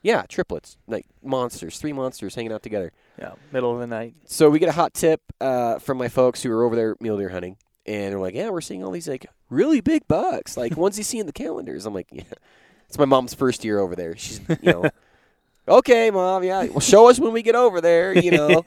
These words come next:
Speaker 2: <laughs>
Speaker 1: <clears throat> "Yeah, yeah, you know, I keep missing 'em, you know, like, I just,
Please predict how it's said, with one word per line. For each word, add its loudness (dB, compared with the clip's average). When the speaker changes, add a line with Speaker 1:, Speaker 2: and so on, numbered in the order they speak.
Speaker 2:
<laughs> -6
Speaker 1:
<clears throat> -
"Yeah, 0
yeah, -2
you -2
know, 0
I -2
keep -10
missing 2
'em, 2
you -4
know, 0
like, -2
I -4
just, -8